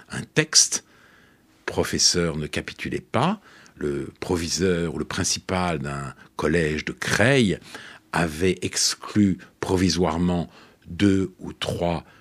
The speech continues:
jeunes filles, deux ou trois élèves, qui, au mépris du règlement intérieur, refusaient d'enlever leur voile dans la classe. Elles étaient autorisées à le porter dans la cour. Ce, ce, ce, ça a créé une grande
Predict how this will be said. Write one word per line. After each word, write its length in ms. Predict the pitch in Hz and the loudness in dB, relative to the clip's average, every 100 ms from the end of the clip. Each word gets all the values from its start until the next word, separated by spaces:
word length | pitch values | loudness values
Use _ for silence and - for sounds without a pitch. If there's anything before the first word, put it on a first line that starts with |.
| - | -12
jeunes 260 | - 85 82 | -2 0 0
filles, 380 | - 143 175 - | 0 2 2 4
deux 120 | 90 | 4
ou 120 | 85 | 2
trois 340 | - 78 76 | 0 -4 0
élèves, 560 | 92 113 185 190 185 - | 2 4 4 2 0 -2
qui, 120 | - | 0
au 60 | 82 | 8
mépris 440 | 120 135 - 120 | 8 8 6 4
du 100 | 85 | 2
règlement 420 | 80 78 87 80 - | 0 0 2 0 -4
intérieur, 720 | 80 - 78 104 139 175 190 190 - - - | -8 -6 -2 2 2 2 -2 -6 -12 -14 -2
refusaient 760 | 101 147 - 139 101 107 87 - | 8 8 10 4 6 6 4 -4
d'enlever 680 | 87 113 113 104 113 185 202 | 2 4 4 2 4 4 4
leur 240 | 104 104 101 | 6 6 6
voile 320 | 131 196 180 | 4 4 6
dans 120 | 165 | 4
la 100 | 175 | 4
classe. 420 | - 117 92 - - - | 2 2 2 0 -6 -6
Elles 280 | - 90 95 | -2 0 4
étaient 160 | 120 - | 2 2
autorisées 480 | 110 110 107 180 180 - | 0 0 2 2 0 -6
à 80 | - | 0
le 100 | 92 | 0
porter 360 | 104 - - 135 | 0 -4 -2 0
dans 140 | 90 | 0
la 100 | 78 | -2
cour. 420 | - - - - - - - - - - | -6 -10 -10 -12 -18 -20 -20 -20 -20 -12
Ce, 200 | - - - - | -6 -6 -6 -4
ce, 220 | - - - - | 0 0 -2 -2
ce, 180 | - - | -2 0
ça 160 | - | -2
a 60 | - | -4
créé 440 | - 87 80 78 - | -4 -2 0 -2 -4
une 220 | 76 87 | -8 -6
grande 440 | - 87 85 - | -2 0 0 -4